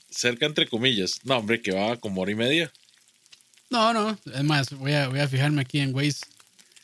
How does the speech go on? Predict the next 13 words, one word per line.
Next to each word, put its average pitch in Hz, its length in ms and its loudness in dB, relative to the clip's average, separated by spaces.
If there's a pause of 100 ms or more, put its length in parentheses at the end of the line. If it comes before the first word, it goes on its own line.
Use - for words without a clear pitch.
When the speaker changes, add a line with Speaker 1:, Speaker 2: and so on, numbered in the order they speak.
(140)
Speaker 2:
Sí, - 100 -12
son 156 120 2
como 196 160 2
Speaker 1:
Es 160 60 0
que 123 80 4
Speaker 2:
cuarenta 170 280 2
minutos 170 400 0
por 120 160 -8
ahí. 147 240 -4 (560)
Este, 107 840 -6 (180)
y 117 440 -2
sí, 131 180 2
yo 123 180 0